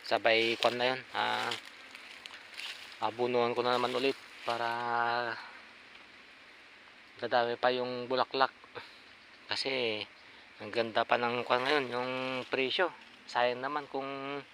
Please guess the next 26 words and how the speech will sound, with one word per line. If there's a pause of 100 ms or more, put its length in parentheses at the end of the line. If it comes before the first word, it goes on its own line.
(920)
kukunti
yung
mga
naibubunga. (2000)
Mahal
pa
na
ng
sili, (120)
lalo
na
yung,
kan, (280)
Taiwan.
Um, (1300)
medyo (880)
pumapalo
na
siya
ng
isang
daan. (1160)
Pero
dito
sa
may,